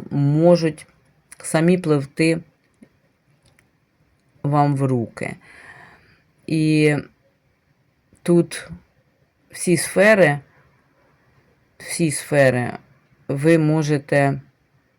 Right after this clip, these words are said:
для себе відкрити в новому світлі. І це може призвести вас до успіху. Головне,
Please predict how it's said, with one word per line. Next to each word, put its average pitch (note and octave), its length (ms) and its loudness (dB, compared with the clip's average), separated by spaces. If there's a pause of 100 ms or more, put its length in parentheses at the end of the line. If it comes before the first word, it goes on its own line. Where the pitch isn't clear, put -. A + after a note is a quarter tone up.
(220)
для C#3 200 0
себе C#3+ 340 0
відкрити D#3 580 -2
в D3 60 -2
новому C3+ 460 0
світлі. - 720 -8 (800)
І C#3+ 80 -8
це E3+ 280 2
може C3+ 320 0
призвести B2+ 640 -6
вас C#3+ 400 0
до C#3+ 360 0
успіху. - 840 -6 (340)
Головне, E3+ 720 2